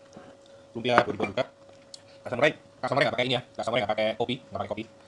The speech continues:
Lagi fokus sama, apa namanya, eh,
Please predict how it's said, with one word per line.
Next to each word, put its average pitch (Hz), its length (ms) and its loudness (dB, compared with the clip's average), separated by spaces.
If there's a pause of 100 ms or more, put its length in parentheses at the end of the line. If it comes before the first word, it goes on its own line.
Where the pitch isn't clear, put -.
(260)
Lagi 107 160 0
fokus - 220 -2
sama, 117 260 4
apa - 840 -16
namanya, 135 180 -4 (800)
eh, 110 340 4